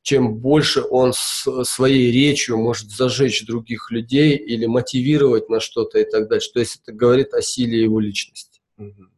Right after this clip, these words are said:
Speaker 1: Тоже точно так же. То есть такой же индикатор. Это то, чем он реально, м, блещет.
Speaker 2: Да.
Speaker 1: То, чем он реально, м, вот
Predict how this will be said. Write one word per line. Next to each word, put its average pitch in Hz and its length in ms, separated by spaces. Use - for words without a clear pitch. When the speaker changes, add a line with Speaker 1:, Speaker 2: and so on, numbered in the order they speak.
Speaker 1:
Тоже 143 280
точно 131 340
так 110 220
же. - 140
То 131 60
есть 131 180
такой 143 280
же 117 160
индикатор. 110 640
Это 139 500
то, 180 120
чем 143 320
он 131 200
реально, 127 540
м, 107 520
блещет. - 680
Speaker 2:
Да. 95 300
Speaker 1:
То, 131 160
чем 127 280
он 123 140
реально, 127 360
м, 107 380
вот 107 140